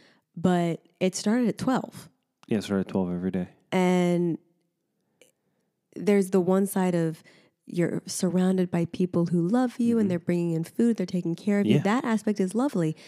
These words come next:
Speaker 1: But then you're needing to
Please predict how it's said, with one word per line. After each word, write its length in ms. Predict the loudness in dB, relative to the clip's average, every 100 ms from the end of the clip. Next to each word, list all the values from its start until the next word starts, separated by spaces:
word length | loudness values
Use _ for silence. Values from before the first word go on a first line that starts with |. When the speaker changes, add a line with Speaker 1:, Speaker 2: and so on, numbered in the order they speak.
| -20 -20 _
Speaker 1:
But 140 | -4 0
then 220 | 0 2
you're 320 | 0 0 -2 -8 _ _ _ _ _ -6
needing 340 | -2 0 -2
to 300 | -2 -2 -4